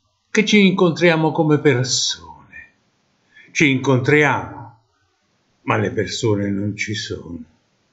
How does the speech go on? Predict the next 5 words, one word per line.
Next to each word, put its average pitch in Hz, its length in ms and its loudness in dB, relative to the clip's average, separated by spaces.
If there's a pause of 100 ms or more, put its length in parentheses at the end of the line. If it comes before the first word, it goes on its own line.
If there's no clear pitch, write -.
(960)
Incontriamo 151 920 4
solo 160 320 4
il 147 100 6
nostro 170 1200 4
sé. - 560 -2